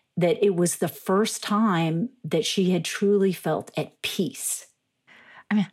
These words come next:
Speaker 2: I guess I shouldn't be surprised, but I'm a little bit surprised to think about the phones on the trip. I sort of would have expected maybe there'd be a no phones, no laptops
Speaker 1: <laughs>
Speaker 2: rule among the pilgrims. You laugh. <laughs>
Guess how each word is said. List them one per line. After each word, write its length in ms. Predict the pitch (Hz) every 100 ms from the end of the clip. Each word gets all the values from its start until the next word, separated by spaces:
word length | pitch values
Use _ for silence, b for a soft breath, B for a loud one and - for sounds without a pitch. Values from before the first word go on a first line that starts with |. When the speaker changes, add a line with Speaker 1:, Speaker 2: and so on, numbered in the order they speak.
| B B
Speaker 2:
I 60 | 247
guess 220 | 330 -
I 40 |
shouldn't 300 | 302 294 269
be 120 | 214 202
surprised, 520 | - - 185 175 -
but 80 | 214
I'm 80 |
a 20 | 220
little 160 | 349
bit 220 | 392 -
surprised 600 | - - - 156 151 - -
to 100 | 160
think 400 | - 208 202 190
about 420 | 165 170 165 -
the 120 | 180
phones 680 | - - 214 196 170 147 -
on 160 | 160
the 100 | 151
trip. 400 | - - 160 - B B B B
I 20 |
sort 320 | 247 320 349
of 240 | 381 339 226
would 140 | 220
have 120 | 220
expected 680 | 202 - - - 175 - 165
maybe 340 | 180 185 196 226
there'd 280 | 202 170 160
be 180 | 175
a 140 | 165 151
no 260 | 165 185
phones, 520 | 185 - 170 175 170 175
no 140 | 160
laptops 800 | 156 170 370 240 226 - 349 - - 254
Speaker 1:
<laughs> 240 | - 285 170
Speaker 2:
rule 480 | 220 240 285 302
among 260 | 285 294 269
the 80 | 285
pilgrims. 540 | 262 254 254 254 269
You 140 | 247 240
laugh. 480 | 226 226 156 156 B B B -
<laughs> 320 | 359 -